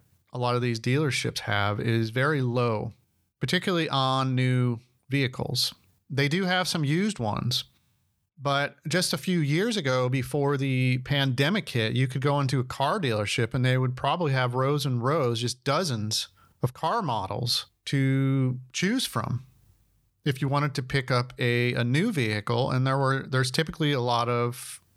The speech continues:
used ones. And I really dreaded, I will say, trying to go out to a lot of these car dealerships, because buying cars over the years, I already know what I'm dealing with before I even go to the dealerships.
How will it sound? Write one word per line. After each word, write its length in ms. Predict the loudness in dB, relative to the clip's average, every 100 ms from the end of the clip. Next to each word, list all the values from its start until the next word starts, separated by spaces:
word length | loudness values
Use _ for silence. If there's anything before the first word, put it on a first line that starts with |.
| _ 0
used 300 | 2 2 -2
ones. 380 | -4 -4 -6 -10 _ _ _ _ _ _ -4
And 380 | 0 2 0
I 100 | 0
really 480 | 0 0 0 0 -2 -10 -20 _ _ -8
dreaded, 600 | -2 2 2 0 -2 -6 -12 -20 -20 -6
I 140 | 0 2
will 140 | 0
say, 480 | 0 2 2 0 -4 _ -20 _ -8
trying 300 | 0 2 0
to 60 | -4
go 380 | -2 0 0
out 420 | 0 0 0 -4 -4
to 640 | 0 2 2 2 0 -2 -2
a 80 |
lot 240 | 0 2 0
of 140 | 0
these 840 | 0 0 2 2 0 0 -2 -4 -8 -8
car 220 | 0 2
dealerships, 760 | 2 0 -2 -4 -4 -2 -4 -4 _ _ _ _
because 840 | -6 0 0 2 0 0 -2 -4 -6 _ _ _ _
buying 460 | -6 0 0 0 -2
cars 400 | 0 2 2 0
over 200 | 0 0
the 120 | 0
years, 460 | 2 2 2 2 0
I 160 | 0
already 340 | 0 0 0 2
know 320 | 2 2 2
what 140 | 0
I'm 140 | -2 0
dealing 460 | 0 2 2 0
with 300 | -2 -2 -2
before 420 | -4 -2 0 0
I 40 | 2
even 280 | 0 0 2
go 200 | 2 0
to 100 | -2
the 80 |
dealerships. 920 | -6 -2 0 0 0 -4 -6 -4 -4